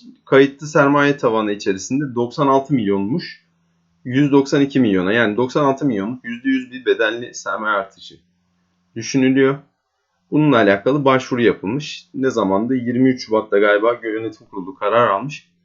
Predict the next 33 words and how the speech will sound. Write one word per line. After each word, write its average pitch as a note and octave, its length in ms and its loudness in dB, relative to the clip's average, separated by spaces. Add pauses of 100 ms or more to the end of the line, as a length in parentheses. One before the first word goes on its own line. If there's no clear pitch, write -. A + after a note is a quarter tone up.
(240)
Bu D3+ 100 -4
S A#2+ 260 2
P B2 180 4
K'ya A#2 240 4
sunulmuş. G2+ 680 -8 (680)
Bu D#3+ 180 2
önemli. B2+ 380 2 (1400)
Bunun D#3+ 280 4
dışında D#3 540 2
bakacağımız C#3+ 560 2
neler C#3 340 4
vardı? A#2 440 0 (640)
Ha, A#2 180 0
şu D#3+ 540 -2
teşvik D3 380 0
belgesi C3 400 2
olayı A#2+ 220 2
var. - 420 -6 (440)
Teşvik C3+ 360 -4
belgesi A#2 380 0
almış. F#2 360 -6 (680)
Bu C3 160 0
vergiden B2+ 420 4
muafiyet A#2 500 -2
ve G#2+ 100 -4
çeşitli A#2 400 -8
kolaylıklar G#2 580 0
demek F2 240 -6
arkadaşlar. E2+ 560 -8
Şurada A2 320 -6
yer G#2+ 180 2
alıyor G#2 260 0
zaten. F2+ 440 -8